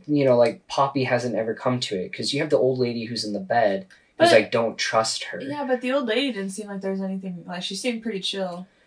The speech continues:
Speaker 1: But we don't know enough to, to go off of that, you know? Like,
Speaker 2: Yeah. No,
Speaker 1: but
Speaker 2: I know, but
Speaker 1: not saying that, I'm, I'm not trying to condemn her with no evidence, but I'm just,
Speaker 2: Yeah.
Speaker 1: I'm wondering,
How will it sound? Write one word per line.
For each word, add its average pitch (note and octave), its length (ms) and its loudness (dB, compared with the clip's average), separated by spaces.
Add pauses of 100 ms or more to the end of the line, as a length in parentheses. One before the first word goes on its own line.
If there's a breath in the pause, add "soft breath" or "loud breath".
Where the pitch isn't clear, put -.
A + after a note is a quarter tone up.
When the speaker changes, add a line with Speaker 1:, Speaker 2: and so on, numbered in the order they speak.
(220 soft breath)
Speaker 1:
But D#3 80 8
we C3+ 140 6
don't A#2 180 6
know A2 160 6
enough G#2+ 560 2
to, F#2+ 540 2
to A2+ 140 0
go A2+ 260 6
off G2 260 4
of F#2+ 200 -6
that, F#2+ 280 -4
you G#2 140 -6
know? A#2 220 0
Like, A#2+ 180 4
Speaker 2:
Yeah. - 440 -6 (140)
No, B3+ 120 -8
Speaker 1:
but C#3 160 12
Speaker 2:
I A#3+ 160 -4
know, F#3+ 300 -6
but G3+ 220 -8
Speaker 1:
not D#3+ 200 8
saying C3 260 6
that, G2 240 6
I'm, G#2+ 320 2
I'm B2+ 100 2
not A#2+ 140 6
trying A2 160 0
to G2+ 80 -2
condemn G2+ 360 0
her G2 120 -4
with F#2 140 -8
no F#2+ 180 -6
evidence, F#2+ 580 0
but G#2 160 -4
I'm G#2+ 160 -4
just, G#2+ 240 -4
Speaker 2:
Yeah. F#3 260 -4
Speaker 1:
I'm A2+ 220 -2
wondering, G#2 640 2